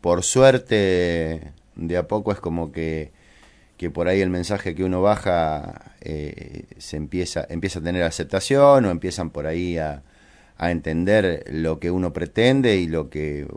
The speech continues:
otros compañeros también por ahí se hacen eco de lo que uno dice, ¿viste? Entonces como que de a poco se va empezando a entender la idea y a aceptar la idea, que,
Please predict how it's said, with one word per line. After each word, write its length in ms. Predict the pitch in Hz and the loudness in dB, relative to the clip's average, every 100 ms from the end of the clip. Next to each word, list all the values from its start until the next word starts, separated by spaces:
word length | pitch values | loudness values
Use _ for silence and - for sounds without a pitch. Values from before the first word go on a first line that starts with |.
| - | -4
otros 360 | 92 104 85 | -2 0 -2
compañeros 640 | - 80 73 82 113 110 85 | -6 -6 -2 0 2 2 0
también 580 | 78 82 98 92 80 69 _ _ _ _ _ | -2 0 0 0 -4 -8 _ _ _ _ _
por 140 | 78 | -4
ahí 180 | 82 92 | 0 0
se 140 | 90 92 | -2 -4
hacen 260 | - 85 | -4 -4
eco 240 | 95 92 87 | -4 -2 -2
de 100 | 82 | -2
lo 120 | 82 | -4
que 100 | 90 | -4
uno 140 | 90 | -2
dice, 640 | 95 123 127 123 110 98 87 | 0 4 4 4 2 -2 -2
¿viste? 240 | 92 - | -4 -6
Entonces 340 | 87 135 - | -6 -6 -8
como 300 | 147 143 127 | -8 -6 -6
que 80 | - | -4
de 100 | 127 | -6
a 80 | 131 | -4
poco 280 | - - 131 | -4 -2 -2
se 160 | - | 0
va 40 | 101 | -2
empezando 520 | 104 95 - 101 95 | 0 -2 -2 0 0
a 20 | |
entender 320 | 85 85 87 | -2 -4 -2
la 140 | 95 90 | 0 0
idea 440 | 92 107 113 180 - _ _ _ _ _ - | 2 2 2 0 -6 _ _ _ _ _ -10
y 160 | 85 85 | -4 0
a 80 | |
aceptar 500 | 80 - 82 - 120 | 0 -2 -4 6 6
la 160 | 95 82 | 6 2
idea, 400 | 80 78 73 69 - - | 2 0 -2 -4 -12 -14
que, 400 | 71 69 - | -12 -10 -12